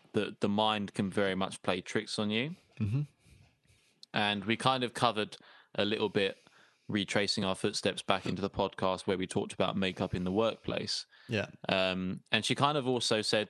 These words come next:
Speaker 1: that she'd got to the point, she's now, I think she's thirty or twenty-nine. No, she's twenty-nine. Um, and she said that she felt like she'd gone to a point where she felt confident in her body,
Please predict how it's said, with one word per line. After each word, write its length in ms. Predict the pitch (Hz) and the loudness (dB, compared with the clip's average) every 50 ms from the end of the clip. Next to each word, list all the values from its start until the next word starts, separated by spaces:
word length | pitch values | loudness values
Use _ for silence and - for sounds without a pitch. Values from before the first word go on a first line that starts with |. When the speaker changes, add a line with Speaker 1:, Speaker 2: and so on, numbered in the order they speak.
| - - | -2 0
Speaker 1:
that 240 | 104 101 101 - - | 0 2 2 0 -2
she'd 260 | - - 113 95 - | 0 0 0 0 0
got 240 | - 127 123 - - | 0 0 0 0 -2
to 100 | - 117 | -2 0
the 80 | 113 | 0
point, 460 | - - 110 107 98 92 92 92 - - - | 0 0 0 0 0 0 0 -2 -6 -8 -8
she's 260 | - - 104 98 - | -6 -4 -2 -2 0
now, 520 | 110 107 104 104 98 98 92 95 107 151 139 | 2 2 4 4 2 2 0 -2 -4 -4 -6
I 80 | 110 98 | -6 -4
think 200 | - 113 101 85 | -2 -4 -4 -2
she's 260 | - - 95 90 - | -2 -2 -2 -4 -2
thirty 400 | - - 104 95 92 87 90 90 | 0 0 2 2 2 0 0 0
or 140 | 90 90 87 | -2 -2 -4
twenty-nine. 600 | - - - 92 90 90 90 90 90 90 90 - | -2 -2 0 0 0 0 0 0 0 -2 -2 -2
No, 120 | 95 92 | -2 -4
she's 180 | - - 110 - | -2 -4 -4 -2
twenty-nine. 560 | - 123 107 98 95 92 92 - - - 104 - _ - - - - - - - - - - - - - - | -2 -2 0 0 -2 -2 -2 -2 -4 -6 -8 -10 _ -20 -20 -20 -20 -20 -20 -20 -20 -20 -20 -20 -14 -6 -4
Um, 600 | 90 87 87 87 87 87 85 85 87 85 85 90 - _ _ _ _ _ _ _ _ _ _ _ _ _ _ _ _ - - | -2 0 0 0 0 -2 -2 -4 -4 -6 -6 -10 -12 _ _ _ _ _ _ _ _ _ _ _ _ _ _ _ _ -10 -6
and 180 | 92 98 92 | -4 -4 -4
she 140 | - - 101 | -4 -4 -2
said 360 | - - - 98 92 92 90 - _ | -2 0 2 2 2 0 -2 -4 _
that 160 | - 101 - - | -4 -4 -2 -2
she 260 | - - 101 92 - _ _ _ _ _ _ _ _ - | -2 -2 -2 -4 -6 _ _ _ _ _ _ _ _ -6
felt 320 | - - 101 95 95 - | -2 0 0 0 0 -2
like 240 | - 120 98 101 104 | -2 -2 -2 -2 -2
she'd 220 | - 104 92 - | -4 -6 -6 -4
gone 260 | - 101 98 92 92 | -2 -2 -2 -2 -2
to 120 | 85 - 95 | -2 -2 -2
a 60 | 87 | -2
point 400 | - - - 98 92 92 87 95 | -2 -2 -2 -2 -2 -2 -4 -4
where 400 | 92 90 90 90 90 90 90 92 - _ - - - _ _ - | -2 -2 0 0 -2 -4 -6 -8 -10 _ -20 -20 -20 _ _ -14
she 220 | - - 110 101 | -6 -4 -4 -2
felt 320 | - - 98 95 95 - | 0 0 0 0 -2 -4
confident 640 | - - - 113 104 90 - - - 101 95 90 80 | -4 -2 0 0 -2 -4 -8 -6 -4 -4 -4 -2 -2
in 140 | 95 92 92 | -2 -2 0
her 140 | 95 90 | -2 -2
body, 500 | 82 - 95 90 87 101 101 - - 107 | 0 0 0 0 0 -2 -6 -8 -8 -12